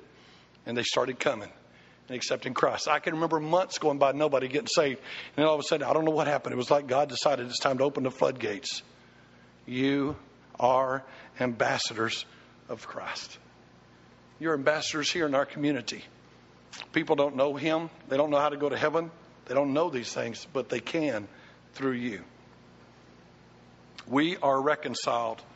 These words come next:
made right with God. We are justified, made like we'd never sinned, as pure and holy as Jesus. We are sanctified, made holy. We're saints. I have no idea if you even conceive of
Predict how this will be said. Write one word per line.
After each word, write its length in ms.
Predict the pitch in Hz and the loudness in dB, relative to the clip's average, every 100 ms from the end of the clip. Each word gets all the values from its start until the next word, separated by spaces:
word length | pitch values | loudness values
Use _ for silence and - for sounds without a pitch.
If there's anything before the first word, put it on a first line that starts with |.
| - - | -20 -4
made 240 | 147 139 | -2 0
right 220 | 120 139 110 | 2 2 0
with 140 | 113 | 0
God. 360 | 135 123 110 - - - - - | 2 2 -2 -10 -20 -20 -20 -2
We 140 | 165 | 0
are 80 | 165 | 0
justified, 760 | 123 175 180 - 127 - 127 131 | 2 2 2 0 -2 0 0 0
made 240 | 160 175 | 0 2
like 240 | 156 151 151 | 2 0 -2
we'd 160 | 131 | -4
never 280 | 139 170 175 | 0 0 0
sinned, 420 | - 170 175 170 | -4 -2 -2 -2
as 160 | 139 117 | -4 -8
pure 320 | - 165 185 | -4 0 0
and 100 | 147 | 0
holy 320 | 131 175 170 | -2 -2 -2
as 140 | 131 107 | -4 -6
Jesus. 600 | - 160 143 - - - - - - - - - - - - | -6 -4 -6 -10 -14 -18 -20 -20 -20 -20 -20 -20 -20 -12 -4
We 100 | 135 | -4
are 60 | |
sanctified, 840 | - - 156 139 127 - 113 107 95 - - | -2 -2 -2 -2 -2 0 0 -2 -6 -12 -8
made 240 | 120 127 117 | 0 2 2
holy. 420 | 110 127 117 98 - - - - - | 0 0 -2 -8 -12 -18 -18 -12 -2
We're 100 | 127 | -2
saints. 560 | - 120 104 - - - - - - - - - - - - - | 0 -2 -4 -8 -10 -10 -18 -20 -20 -20 -20 -20 -20 -20 -18 -2
I 120 | 156 | 2
have 160 | 156 151 | 2 4
no 160 | 165 | 2
idea 280 | 160 147 151 | 2 0 -4
if 140 | 143 | -4
you 80 | 170 | -6
even 160 | 156 131 | -6 -6
conceive 720 | - 131 - - 202 190 139 | -4 -4 -4 -4 -2 -2 -4
of 220 | 120 120 | -6 -6